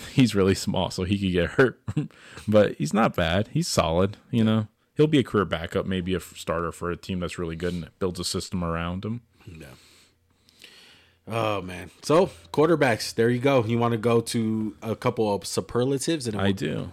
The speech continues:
Speaker 2: we'll get 'em going.
Speaker 1: I will ask you the questions this time.
Speaker 2: Go ahead, bro.
Speaker 1: Best arm strength.
Speaker 2: Will Levis.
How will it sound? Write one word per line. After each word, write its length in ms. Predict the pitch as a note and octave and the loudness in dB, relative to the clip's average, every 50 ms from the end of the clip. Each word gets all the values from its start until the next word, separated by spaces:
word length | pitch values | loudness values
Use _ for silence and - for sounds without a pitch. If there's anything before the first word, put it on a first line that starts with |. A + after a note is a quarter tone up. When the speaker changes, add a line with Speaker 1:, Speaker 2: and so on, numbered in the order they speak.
| - | -12
Speaker 2:
we'll 100 | G#2+ G#2 | -14 -10
get 140 | G2 G#2+ G#2+ | -8 -8 -6
'em 120 | G2+ G#2 | -6 -6
going. 220 | G#2+ A#2 A#2+ A#2 G2+ | -6 -6 -6 -4 2
Speaker 1:
I 120 | F2+ G#2 G#2+ | 4 6 6
will 140 | G#2 G#2 G2+ | 8 8 6
ask 180 | F#2+ F#2 - | 6 4 2
you 80 | - G2 | -2 -2
the 80 | G2 G2 | -2 -2
questions 400 | - A2+ A2 - - - E2+ D#2 | -2 -2 -4 -4 -4 -6 -8 -8
this 160 | E2+ E2+ - | -8 -10 -10
time. 260 | - D#2+ - - - - - | -10 -12 -12 -12 -14 -16 -18
Speaker 2:
Go 100 | - - | -18 -18
ahead, 160 | E2 - - - | -18 -18 -20 -20
bro. 80 | - - - - - _ _ | -20 -20 -20 -20 -20 _ _
Speaker 1:
Best 200 | - A#2+ A2+ - | 6 6 6 8
arm 140 | A#2+ A2 G2+ | 6 6 6
strength. 400 | - - F#2 E2 D#2+ E2 - - - - - _ - - - - _ _ _ _ _ _ _ _ _ _ _ _ _ _ _ _ _ _ _ _ _ _ _ _ _ _ _ _ _ _ _ _ - - - - - - - - _ - | 4 2 0 -2 -2 -4 -8 -16 -20 -20 -20 _ -18 -18 -18 -20 _ _ _ _ _ _ _ _ _ _ _ _ _ _ _ _ _ _ _ _ _ _ _ _ _ _ _ _ _ _ _ _ -20 -20 -18 -18 -20 -20 -20 -20 _ -10
Speaker 2:
Will 140 | F#2+ G2 | -8 -6
Levis. 500 | F2+ D#2+ D2+ D2 D2 - - - - - | -6 -6 -8 -10 -10 -10 -10 -10 -10 -12